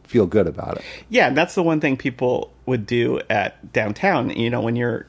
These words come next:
Speaker 2: when you're either a session guy or you're playing with a bunch of different people or you're auditioning for bands, you get to see a lot of rehearsal spaces.
Speaker 1: Mm-hmm.
Speaker 2: So I became a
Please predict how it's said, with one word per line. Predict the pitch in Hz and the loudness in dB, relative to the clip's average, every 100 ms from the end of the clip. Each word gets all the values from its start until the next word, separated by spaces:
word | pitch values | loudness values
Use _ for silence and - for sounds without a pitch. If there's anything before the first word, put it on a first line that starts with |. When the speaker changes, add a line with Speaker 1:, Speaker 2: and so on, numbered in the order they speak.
| _ - | _ -4
Speaker 2:
when | 127 | 0
you're | 131 | 0
either | 127 120 | 0 -2
a | 117 | -2
session | 135 127 135 123 | 0 0 0 0
guy | 120 120 | 2 2
or | 120 | 0
you're | 120 | -2
playing | - 120 117 113 | -2 -2 0 -2
with | 117 | -4
a | |
bunch | 117 113 - | -4 -4 -4
of | 117 | -6
different | 113 110 | -6 -6
people | 117 113 120 | -6 -6 -4
or | 117 | -2
you're | 113 | 0
auditioning | 113 107 117 - 117 | -2 -2 -6 -6 -6
for | - | -6
bands, | 104 110 113 117 | -4 -4 -4 -4
you | |
get | 139 - | -6 -6
to | |
see | - - 139 - - - - - | -6 -2 0 -2 -8 -20 -10 -2
a | |
lot | 117 117 120 | 2 4 4
of | 101 | 2
rehearsal | 113 107 95 | 0 -2 -4
spaces. | - 78 65 - - | -4 -4 -4 -8 -4
Speaker 1:
Mm-hmm. | 90 92 90 107 - | -2 0 0 -2 -10
Speaker 2:
So | - 117 - - - - - | -2 0 0 -6 -20 -20 -2
I | 123 | 0
became | 120 127 127 117 | 0 0 0 0
a | 101 50 - | -2 -4 -8